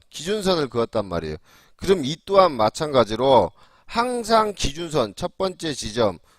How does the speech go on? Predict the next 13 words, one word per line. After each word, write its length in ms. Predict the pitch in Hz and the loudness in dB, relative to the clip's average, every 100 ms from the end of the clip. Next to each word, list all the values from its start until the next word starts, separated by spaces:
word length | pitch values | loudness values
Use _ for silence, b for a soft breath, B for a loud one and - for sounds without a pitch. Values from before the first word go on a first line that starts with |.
| _ | _
두 160 | - 131 | -16 2
번째 360 | 160 151 139 | 2 2 -4
지점, 340 | 113 - 98 80 _ _ | -6 -6 -8 -12 _ _
설령, 680 | - 214 233 220 165 156 104 - _ _ _ | -8 -4 4 10 10 10 2 -10 _ _ _
설령 680 | - 196 202 160 127 107 | -6 -4 2 4 4 2
여러분들 840 | 110 147 143 113 113 113 90 78 50 | 0 2 0 2 4 6 4 0 -8
그 640 | - 92 92 90 85 78 69 - _ _ _ _ _ _ _ b b b _ - | -6 -2 0 0 0 -2 -6 -18 _ _ _ _ _ _ _ b b b _ -14
이 100 | 151 | -12
지점에서 540 | 160 170 185 147 127 113 | -8 0 0 2 -2 -2
캔들이 460 | - 196 175 156 | -4 -8 -6 -6
이렇게 240 | 123 - 120 | -8 -6 -4
안 160 | 104 | -2
가고 420 | 117 120 156 196 | 0 0 0 -2